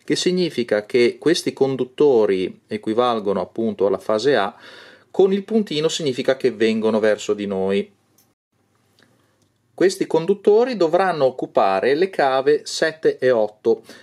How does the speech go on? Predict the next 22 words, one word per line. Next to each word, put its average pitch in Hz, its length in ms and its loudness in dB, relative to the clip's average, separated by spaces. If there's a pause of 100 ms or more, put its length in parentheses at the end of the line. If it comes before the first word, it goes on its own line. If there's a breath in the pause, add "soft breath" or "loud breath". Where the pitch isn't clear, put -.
(100)
che 139 160 2
però 156 340 0
avranno 143 400 -2
verso 123 360 0
opposto, 107 680 0
e 143 140 -6
quindi 151 260 -4
le 117 120 2
indichiamo 113 540 -2
con 110 200 -2
un 107 120 -2
più, 113 280 -2 (560 soft breath)
come 135 420 2
se 151 200 0
vedessimo 127 720 0
una 135 180 -2
freccia 113 500 -2
che 110 300 0
entra, 104 640 -2
eh, 101 480 0
nel 104 220 -4
foglio. 98 600 0